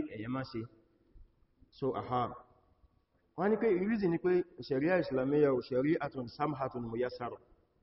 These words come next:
Sharia tó easy ni, tó rọrùn. La anta fiha wala mashaqqa. Kò sí ìnira ń bẹ, àbí ìfúnni lọ́rùn.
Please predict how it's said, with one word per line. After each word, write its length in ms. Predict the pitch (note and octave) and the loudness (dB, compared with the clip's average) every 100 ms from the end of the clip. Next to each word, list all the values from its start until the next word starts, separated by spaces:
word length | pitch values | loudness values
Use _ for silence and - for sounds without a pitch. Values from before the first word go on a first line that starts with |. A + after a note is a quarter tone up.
| _ _ _ | _ _ _
Sharia 500 | - B2 B2+ E3+ C#3+ | -8 -2 2 2 2
tó 500 | C#3+ C#3+ D3 D3 C#3+ - | 2 4 4 4 0 -4
easy 320 | D#3 C3+ B2+ | -4 -2 -2
ni, 120 | A#2+ - _ _ _ | -2 -8 _ _ _
tó 140 | D3 C#3 | 2 4
rọrùn. 300 | C3+ B2+ A2+ - _ _ _ _ _ - | 4 2 -2 -14 _ _ _ _ _ -6
La 360 | B2 D#3 F3 | 0 2 4
anta 340 | F3+ F3 D#3+ C#3 | 2 0 0 2
fiha 380 | D#3 D#3 C#3+ | 4 4 4
wala 280 | C3+ C3 C3+ | 4 2 2
mashaqqa. 440 | C3 B2+ C3+ C3 A2 - _ _ _ _ | 0 -2 -6 -8 -14 -20 _ _ _ _
Kò 100 | B2+ | -4
sí 180 | B2 G3 | -2 -2
ìnira 280 | E3+ D3 D#3 | 2 4 4
ń 80 | D#3+ | 4
bẹ, 100 | D#3+ C#3+ - - - _ - | 4 2 -2 -18 -20 _ -8
àbí 240 | A2+ C#3 | 2 4
ìfúnni 260 | D3+ B2+ B2 | 4 2 2
lọ́rùn. 260 | C3 C3 | 2 2